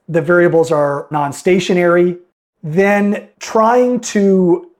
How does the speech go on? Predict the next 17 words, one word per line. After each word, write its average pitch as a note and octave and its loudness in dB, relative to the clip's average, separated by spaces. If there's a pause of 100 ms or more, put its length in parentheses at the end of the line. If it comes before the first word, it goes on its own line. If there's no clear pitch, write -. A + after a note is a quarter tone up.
decide E3 -2
what G3 -2
type G#3+ -2
of E3+ -6
simple G#3+ -2
model D3+ -2
is E3 0
most G3 0
robust E3 -2
over E3 -2
time G#3 -4
and D3+ -6
over D3 0
different D3+ -4
markets, G3+ -4
and F3 -2
then A3 2